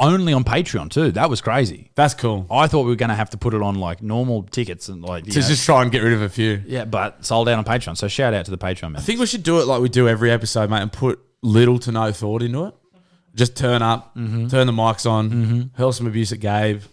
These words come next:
Speaker 1: Mm-hmm.
Speaker 2: maybe have a few stubbies, swear,
Speaker 1: Well, I've
Speaker 2: say some fucked up shit.
Speaker 1: So this is something we're gonna have to discuss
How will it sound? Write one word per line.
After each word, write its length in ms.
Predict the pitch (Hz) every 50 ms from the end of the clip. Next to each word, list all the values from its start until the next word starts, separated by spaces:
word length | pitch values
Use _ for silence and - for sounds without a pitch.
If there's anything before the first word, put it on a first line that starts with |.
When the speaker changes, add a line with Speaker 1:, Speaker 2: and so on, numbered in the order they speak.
| _ _ _ _ _ _
Speaker 1:
Mm-hmm. 300 | 110 107 101 117 127 123
Speaker 2:
maybe 180 | 123 120 113 120
have 100 | 120 110
a 20 |
few 160 | 92 98 113 110
stubbies, 640 | 104 - 113 110 107 110 110 107 104 - - - - _ _
swear, 560 | - - - 120 117 117 117 117 117 117 113 104
Speaker 1:
Well, 200 | 113 110 107 104 90
I've 160 | 113 107 104
Speaker 2:
say 160 | - 123 123
some 140 | 117 113 104
fucked 240 | - 120 110 - -
up 140 | 110 104
shit. 300 | - - 104 107 107 -
Speaker 1:
So 120 | - - 113
this 180 | 117 123 -
is 100 | 127 117
something 280 | - - 113 98 95 101
we're 40 | 101
gonna 120 | 104 101 95
have 140 | 98 95 -
to 100 | - 101
discuss 560 | 90 90 - - - 95 87 - - - -